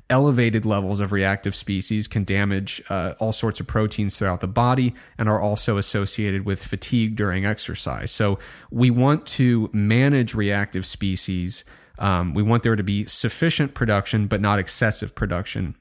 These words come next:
And where antioxidants come into play is they, uh, they mitigate,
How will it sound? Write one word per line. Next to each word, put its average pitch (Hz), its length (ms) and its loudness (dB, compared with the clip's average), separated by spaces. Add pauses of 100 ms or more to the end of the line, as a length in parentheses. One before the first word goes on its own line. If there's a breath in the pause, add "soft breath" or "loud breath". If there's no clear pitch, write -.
(240)
And 117 140 4
where 117 160 6
antioxidants 123 880 2
come 98 180 0
into 92 140 -2
play 92 320 -2
is 92 320 -4 (320 loud breath)
they, 104 380 2
uh, 87 340 -2 (320)
they 107 260 2
mitigate, 107 760 2